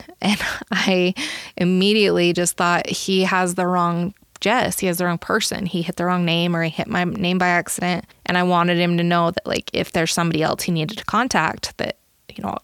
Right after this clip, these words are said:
I'm not the one that he meant to have in this group message. So, of course, I sent a message to, to the group saying that it's a great lineup,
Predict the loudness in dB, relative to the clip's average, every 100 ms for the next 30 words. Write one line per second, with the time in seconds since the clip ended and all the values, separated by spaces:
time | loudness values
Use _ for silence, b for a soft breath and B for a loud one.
0 | -8 -4 0 -2 -2 -2 0 -2 -2 0
1 | -2 -2 -2 -2 -2 -2 -4 -4 -4 -6
2 | -6 -4 -4 -4 -6 _ -6 -4 -2 -2
3 | -2 -2 -2 0 0 0 0 -2 0 -2
4 | 0 0 -2 _ -8 -2 -2 0 0 0
5 | 0 0 0 0 -4 -6 -10 -6 -4 0
6 | 2 2 2 2 2 0